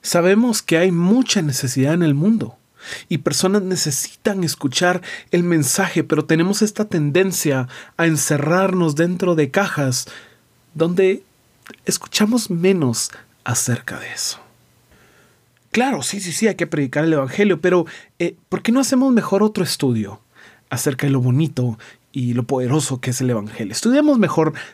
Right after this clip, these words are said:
la Biblia. Wow, sí, hay personas con necesidades y tenemos que ir a ellos, pero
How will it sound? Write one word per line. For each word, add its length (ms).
la 120
Biblia. 440
Wow, 260
sí, 240
hay 120
personas 460
con 160
necesidades 600
y 60
tenemos 360
que 120
ir 100
a 80
ellos, 320
pero 240